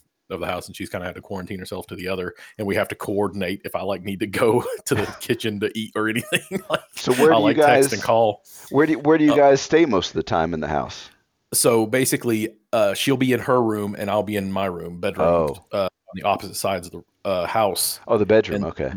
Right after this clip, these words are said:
Speaker 2: yeah.
Speaker 1: Yeah, and then, uh, if I'm kinda out for a good chunk of time, it'll typically be, just be in the kitchen to eat, right?
Speaker 2: Mm, okay.
Speaker 1: Every once in a while, I'll come here, so, like, I'm in my little, like, office area that's got the, uh, computer, and it's another room that's separated,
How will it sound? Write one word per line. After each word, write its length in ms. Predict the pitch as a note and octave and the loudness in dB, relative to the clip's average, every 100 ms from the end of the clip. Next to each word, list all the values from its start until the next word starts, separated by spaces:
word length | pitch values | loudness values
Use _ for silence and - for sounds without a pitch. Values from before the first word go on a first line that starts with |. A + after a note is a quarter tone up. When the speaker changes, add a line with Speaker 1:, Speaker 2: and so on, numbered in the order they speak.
| - | -10
Speaker 2:
yeah. 240 | B1+ A#1+ - | -12 -12 -8
Speaker 1:
Yeah, 380 | A#2 G#2 D#2 - - - | -2 0 0 -4 -14 -8
and 140 | A2+ | -4
then, 220 | A2 G#2 G2+ | -2 -2 -2
uh, 200 | F#2+ D#2 | -2 -4
if 120 | E2+ | -4
I'm 240 | G#2+ G2 F#2+ | -4 -4 -4
kinda 280 | G#2+ F#2+ - | -4 -4 -2
out 380 | G2 F#2+ - - _ _ _ _ _ _ - | -2 -2 -6 -14 _ _ _ _ _ _ -4
for 100 | G2 | -4
a 40 | |
good 140 | F#2+ G2 | -2 -4
chunk 160 | G#2+ F#2 | -4 -6
of 60 | |
time, 480 | - A#2 G#2 G2 F#2 - _ _ _ _ _ - | -2 0 0 -2 -6 -12 _ _ _ _ _ -6
it'll 220 | F#2+ E2+ | -6 -4
typically 400 | - A2 F#2+ G2+ | -2 -2 -4 -8
be, 120 | G2 | -6
just 180 | G#2+ - | -8 -6
be 140 | G2+ | -6
in 60 | F2+ | -8
the 40 | - | -8
kitchen 260 | A2+ - E2 | -8 -8 -14
to 140 | - | -16
eat, 140 | G#2 _ _ _ - | -16 _ _ _ -4
right? 240 | G2 D#2 | -2 -2
Speaker 2:
Mm, 100 | C#2 - - | -6 -18 -10
okay. 300 | D2 - B1+ - _ _ _ _ B2 | -8 -6 -10 -12 _ _ _ _ -2
Speaker 1:
Every 160 | G#2+ | 0
once 220 | G#2 - | -2 -2
in 40 | A2 | -2
a 40 | |
while, 260 | G2 F#2+ F#2 | -2 0 -2
I'll 100 | F2+ | -4
come 400 | - G2 F#2 F#2 - | -4 -6 -6 -12 -10
here, 280 | G#2+ G2 F2+ | -4 -4 -4
so, 200 | G2+ F#2 | -4 -4
like, 180 | F#2 | -4
I'm 140 | F#2+ F#2 | -6 -6
in 80 | F2+ | -6
my 80 | |
little, 240 | F#2 F2 F2 | -6 -6 -6
like, 180 | E2+ - | -8 -4
office 280 | F2+ F#2 F#2+ | -4 -4 -6
area 320 | F2+ F2+ F2 | -8 -8 -8
that's 160 | F2 - | -10 -10
got 160 | - | -10
the, 120 | F#2 E2+ | -10 -12
uh, 200 | E2+ - - | -12 -14 -14
computer, 540 | - - G#2+ F#2 E2+ - - - | -14 -8 -4 -4 -6 -14 -20 -6
and 140 | G2+ | -2
it's 160 | G#2 G#2+ | -2 -2
another 280 | F2+ F2+ F#2+ | -4 -4 -4
room 280 | F#2 F2+ E2+ | -6 -8 -8
that's 400 | D#2+ - - - | -8 -8 -8 -8
separated, 720 | - G2+ F#2 F2+ E2 E2 | -4 -4 -4 -8 -8 -10